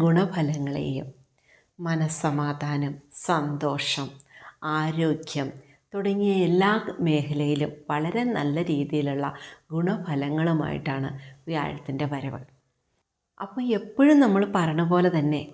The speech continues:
ഒരുപാട് പ്രശ്നങ്ങളുടെയൊക്കെ നടുവിൽ നിന്ന് അവർക്ക് പെട്ടെന്നൊരാശ്വാസം, അല്ലെങ്കിൽ എന്താ വഴി അറിയാതെ നിൽക്കുന്നവർക്ക്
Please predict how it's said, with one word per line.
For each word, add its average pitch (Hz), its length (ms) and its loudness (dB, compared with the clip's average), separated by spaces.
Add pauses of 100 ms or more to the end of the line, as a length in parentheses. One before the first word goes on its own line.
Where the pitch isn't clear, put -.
(460)
ഒരുപാട് 247 580 2 (500)
പ്രശ്നങ്ങളുടെയൊക്കെ 220 880 2 (120)
നടുവിൽ 180 360 4 (120)
നിന്ന് 147 260 0 (460)
അവർക്ക് 165 340 -6 (160)
പെട്ടെന്നൊരാശ്വാസം, 165 1200 4 (560)
അല്ലെങ്കിൽ 208 320 4 (360)
എന്താ 175 260 4 (240)
വഴി 180 260 4 (120)
അറിയാതെ 175 640 4
നിൽക്കുന്നവർക്ക് 156 720 2